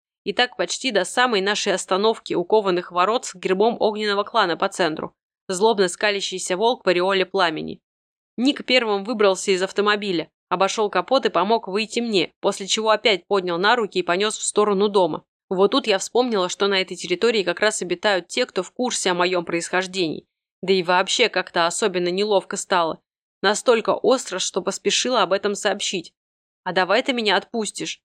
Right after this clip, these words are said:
произнесла, вспомнила, как оборотень негативно реагирует на любой, даже отдаленный намек о том, что его пара собирается быть от него вдалеке,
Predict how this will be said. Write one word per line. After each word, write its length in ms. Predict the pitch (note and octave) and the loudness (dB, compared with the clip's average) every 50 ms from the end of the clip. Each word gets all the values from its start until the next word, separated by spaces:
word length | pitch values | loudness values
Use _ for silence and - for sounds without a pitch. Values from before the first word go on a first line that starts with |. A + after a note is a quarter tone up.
| _ - | _ 0
произнесла, 600 | F3+ G3 G3 F#3+ F#3 F#3 F#3 - - A#3 B3+ B3 | 2 2 2 4 0 -2 -2 0 2 2 2 0
вспомнила, 580 | - - - - G#3 A3+ A3+ G#3 F#3 F3 E3+ | -2 -8 -4 -2 -2 -2 0 0 0 0 0
как 200 | E3+ F3 F3 - | -2 -4 -2 0
оборотень 480 | - B3+ A3+ A#3 G#3+ G3 - G3 F#3+ F#3 | 0 2 2 2 0 0 -2 -6 -6 -4
негативно 580 | F#3 F#3 F3 F3 F3+ F3+ - B3 A#3+ A#3 G#3 | -4 -4 0 -2 -2 -2 -2 -6 -4 0 0
реагирует 520 | F3+ F3 F3+ F3+ F3+ G3 A#3+ A3+ G3 F3+ - | 0 2 0 -2 -2 -4 -2 0 0 0 0
на 60 | G3+ | 0
любой, 380 | G#3 A#3 A3 G#3 A3 F#3 E3 - _ _ _ _ - | 0 0 0 2 2 2 2 0 _ _ _ _ -6
даже 300 | - F#3 G3 F#3+ F#3 G3 | -2 0 0 0 2 0
отдаленный 500 | F#3 F3+ G3 G#3+ A#3 B3 A3+ F#3 F3 E3 | 0 2 0 0 0 0 -2 -2 -2 -4
намек 380 | D#3+ E3+ E3+ F#3+ F#3+ E3+ - E3 | -4 -4 -2 0 -2 -2 -2 -2
о 60 | D#3+ | -2
том, 240 | - - A#3+ C4+ B3+ | 0 2 0 0 0
что 160 | - - F#3+ | -2 0 0
его 140 | F3 E3+ E3 | 2 0 0
пара 280 | - G#3+ A3+ A3+ A3 | 2 2 2 2 2
собирается 600 | G3+ - - E3+ E3+ F#3 G#3 G#3+ G3+ F#3 - - | 0 -4 -6 -4 -2 0 2 2 2 0 -4 -10
быть 200 | F3+ F#3 G#3+ - | -8 -8 -6 -6
от 120 | E3+ E3 - | -6 -4 -2
него 200 | F#3 G3 G#3 G3+ | -2 -2 -2 -4
вдалеке, 560 | - F3 F3+ G3 A3 G#3+ - - E3 D3+ | -2 0 0 0 0 -2 0 0 -2 -2